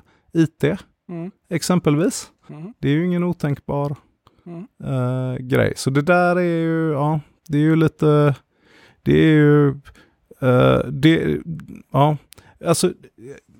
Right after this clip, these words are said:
Speaker 1: här är också grejen, att jag vill att vi ska ta upp och analysera den här typen av saker, Andreas.
Speaker 2: Mm.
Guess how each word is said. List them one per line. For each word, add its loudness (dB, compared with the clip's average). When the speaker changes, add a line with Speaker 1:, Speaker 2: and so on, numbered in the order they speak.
Speaker 1:
här 2
är 4
också 0
grejen, 2
att -4
jag 2
vill 2
att 0
vi 2
ska -4
ta -2
upp -2
och -2
analysera -2
den -4
här 0
typen -6
av -8
saker, -8
Andreas. -2
Speaker 2:
Mm. -8